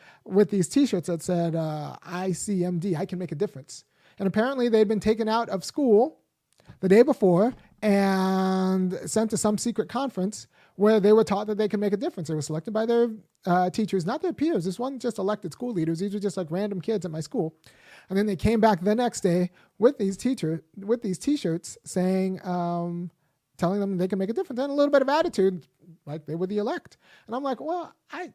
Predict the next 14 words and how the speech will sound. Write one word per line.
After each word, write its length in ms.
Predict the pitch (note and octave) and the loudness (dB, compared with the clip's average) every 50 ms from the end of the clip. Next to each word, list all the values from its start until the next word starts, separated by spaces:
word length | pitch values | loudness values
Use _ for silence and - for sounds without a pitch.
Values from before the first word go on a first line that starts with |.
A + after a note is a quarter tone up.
| _ _ _ _ _ | _ _ _ _ _
I 180 | - D#3 D#3+ G3 | -12 -8 -6 -4
like 180 | A3 A3+ B3 - | -4 -6 -4 -6
to 80 | A3 | -6
think 180 | - B3+ D#4+ - | -8 -6 -6 -4
I 80 | F4+ | -4
can 120 | A#3+ - A3 | -4 -4 -4
make 120 | G#3+ G3+ | -4 -4
a 40 | G#3+ | -2
difference 300 | G3 A3+ A3 - A3 - | -2 -2 -4 -4 -8 -4
too, 200 | - E4 F#4 F#4+ | 2 4 4 4
but 120 | C#4 A3 | 4 2
apparently 360 | G3 F#3 G3 G3+ G#3+ A#3 A#3 A3+ | 0 0 -2 -4 -4 -4 -6 -6
not." 320 | B3 D#4 G4 G4 - - _ _ _ _ _ _ _ _ _ _ | -6 -4 -6 -6 -8 -10 _ _ _ _ _ _ _ _ _ _
And 380 | - A3+ B3+ D4 D4+ D4+ C#4 A3 | -2 0 2 2 2 0 -4 -6